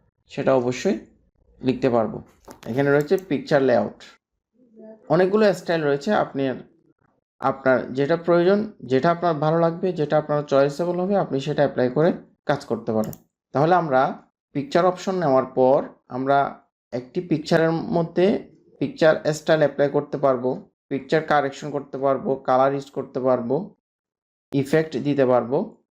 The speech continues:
পিকচার বর্ডার ইউজ করতে পারবো এবং পিকচারকে বিভিন্ন লেআউটে রূপান্তর করতে পারবো। এখন আপনি যদি রিসেটে ক্লিক করেন, তাহলে আগের অবস্থায় চলে আসবে।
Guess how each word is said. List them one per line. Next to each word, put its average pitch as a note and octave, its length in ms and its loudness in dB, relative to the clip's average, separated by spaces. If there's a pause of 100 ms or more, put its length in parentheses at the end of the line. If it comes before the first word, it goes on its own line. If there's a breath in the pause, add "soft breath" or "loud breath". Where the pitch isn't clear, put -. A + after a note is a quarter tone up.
(120)
পিকচার D3 300 -2
বর্ডার C#3+ 320 4
ইউজ C#3+ 160 -10
করতে B2 300 -12
পারবো A#2+ 480 -6 (580)
এবং D3 400 0 (300)
পিকচারকে D3+ 440 0
বিভিন্ন D3+ 400 2
লেআউটে D3 420 2
রূপান্তর A#2+ 440 -2
করতে A2 260 -12
পারবো। A2 300 -6 (380)
এখন D#3 200 0
আপনি D#3+ 180 -2
যদি C#3 200 -6
রিসেটে C3 360 -6
ক্লিক D#3 240 -10
করেন, F#3 260 -2
তাহলে C3+ 220 2
আগের A#2 220 0
অবস্থায় A2+ 380 -6
চলে A#2+ 240 -2
আসবে। G2+ 260 -6